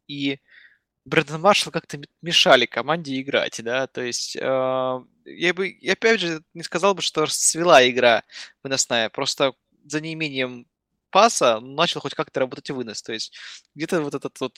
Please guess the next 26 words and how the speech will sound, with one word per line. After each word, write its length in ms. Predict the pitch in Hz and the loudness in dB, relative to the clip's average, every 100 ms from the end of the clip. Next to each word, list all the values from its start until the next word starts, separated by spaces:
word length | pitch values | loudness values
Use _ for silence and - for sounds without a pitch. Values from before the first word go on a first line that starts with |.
| - | -14
футбольный 420 | - 147 151 160 147 | -14 -8 -2 -2 -2
бог, 240 | 170 - | -2 -2
он 200 | 127 131 | -8 -10
находит 420 | 147 - 151 120 | -8 -4 -4 -4
себе 320 | - 110 107 - - - - | -6 -6 -8 -10 -14 -14 -12
щелочки 520 | - - 147 123 - | -6 0 0 0 -4
для 100 | 120 | -6
того, 160 | 120 117 | -4 -4
чтобы 260 | - 113 113 | -6 -10 -16
в 60 | |
них 160 | 117 - | -20 -6
протиснуться 680 | 131 190 196 156 - - | -4 -4 -6 -4 -2 -2
и 140 | 120 117 | -4 -8
засиять, 540 | 120 - 131 110 104 | -6 -4 -2 -2 -2
да. 280 | 110 131 165 - - - - _ | -4 -4 -6 -12 -20 -20 -20 _
Ну 160 | 147 190 | -8 0
и 60 | |
вообще 240 | 208 - 233 | 0 2 -2
в 40 | |
этот 140 | 226 - | -2 -6
сезон, 240 | 165 185 | -4 -4
можно 220 | 147 143 | -6 -6
сказать, 200 | - 143 | -4 -6
такой 240 | - - 131 | -6 -6 -6
ренессанс 480 | 135 135 147 - | -4 -2 -2 -4
немножко 360 | 127 117 - 117 | -6 -8 -8 -10